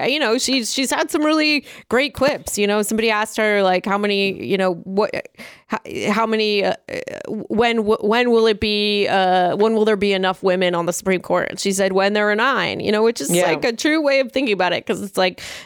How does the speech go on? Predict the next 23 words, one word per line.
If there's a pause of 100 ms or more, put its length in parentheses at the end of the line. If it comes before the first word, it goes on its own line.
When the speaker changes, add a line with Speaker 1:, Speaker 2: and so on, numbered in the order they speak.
Speaker 1:
there
have
been,
you
know,
so
many
instances
of,
uh,
all
male
Supreme
Courts
and
stuff,
but (460)
Speaker 2:
Hundreds
of
years
of
it.
Speaker 1:
Yeah,